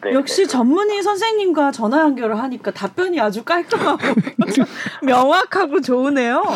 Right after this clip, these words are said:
Speaker 2: 아, 그 전에 안 그랬다는 건 아닌데 오늘 더, 더 좋다. <laughs>
Speaker 1: 그렇죠.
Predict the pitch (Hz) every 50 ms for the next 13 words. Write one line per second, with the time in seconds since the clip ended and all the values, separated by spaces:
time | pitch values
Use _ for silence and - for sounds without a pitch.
0 | - - - 202 247 - 262 269 339 359 330 233 180 190 208 240 330 392 403 381
1 | - 330 294 285 247 247 226 196 180 175 202 226 233 294 311 247 220 220 220 214
2 | 208 - _ _ - - 233 269 277 269 262 - - 277 262 247 196 190 170 -
3 | - 170 156 143 - _ _ - - - - - - - - 320 - 285 415 -
4 | - 359 - - - - - - - - - - - - - - - - - -
5 | - 359 - - - 285 277 285 - - - 143 139 - - 135 123